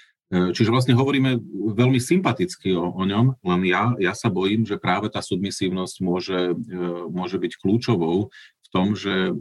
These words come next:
Igor Matovič bude mať veľmi zásadný vplyv na, na fungovanie takejto vlády, že je vlastne otázne, že či to bude vláda plnohodnotne Eduarda Hegera, alebo, alebo Eduard Heger vlastne bude iba do istej miery použitý,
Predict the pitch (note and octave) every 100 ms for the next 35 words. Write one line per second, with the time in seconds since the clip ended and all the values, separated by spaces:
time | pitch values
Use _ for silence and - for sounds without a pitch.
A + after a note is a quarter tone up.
0 | F2 F2+ F2 F2 - F#2 F#2 E2+ F2+ F#2
1 | F2+ E2+ - G#2 A2 F#2 G2+ G#2+ - G2
2 | E2+ E2 - F2 F2 E2+ E2+ E2 E2 -
3 | - - - G2+ G2 F2+ F2+ F2+ F2+ F2
4 | F2+ F2 G2+ G#2 E2+ E2 E2+ - - _
5 | - F#2+ B2 C3 B2 A#2+ B2+ C3+ G#2 F2+
6 | E2+ F2 - F#2 F#2 E2+ F2+ E2+ E2+ F2
7 | F2 E2 - - G#2 G2 F#2 E2+ F2 E2
8 | - E2 F2 F#2 F2+ F2+ F#2 A#2 A#2 F#2+
9 | C#2+ - - F#2 F#2 F2+ F2 E2+ D#2+ D2+
10 | F#2 F2+ F2+ F2+ F#2 F2 F2 F2 F2+ F2
11 | F2 - E2 F2 E2 F2+ E2 E2 - -
12 | - _ - F2+ - F#2+ F2 F2 E2+ G2+
13 | G#2 G2 D#2+ D#2+ - E2 F#2+